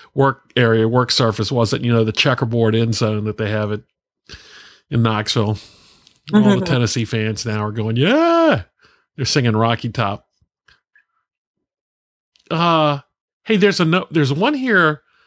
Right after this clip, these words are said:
Speaker 1: This is, seems like a good idea. There's one here from the, from the health. Uh, it's all about health in the end, but directly related to health. Uh,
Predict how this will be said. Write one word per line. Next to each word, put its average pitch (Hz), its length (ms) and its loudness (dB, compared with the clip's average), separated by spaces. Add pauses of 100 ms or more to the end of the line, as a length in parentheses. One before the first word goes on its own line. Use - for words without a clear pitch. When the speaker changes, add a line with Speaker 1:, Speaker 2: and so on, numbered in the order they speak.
(1600)
Speaker 1:
This 233 200 -4
is, 294 120 -2
seems 233 260 -4
like 196 160 0
a 151 60 -10
good 170 140 0
idea. 160 240 0
There's 143 180 0
one 254 160 -2
here 254 180 0
from 165 260 -2
the, 131 300 0
from 160 220 -4
the 131 120 0
health. 175 480 -2
Uh, 110 360 -4 (100)
it's - 140 -6
all 123 160 -2
about 95 240 -6
health 98 280 -12
in 104 100 -10
the 101 120 -10
end, 107 220 -10 (520)
but 135 140 -4
directly 156 340 2
related 131 360 2
to 110 60 0
health. 139 460 -2
Uh, 123 380 0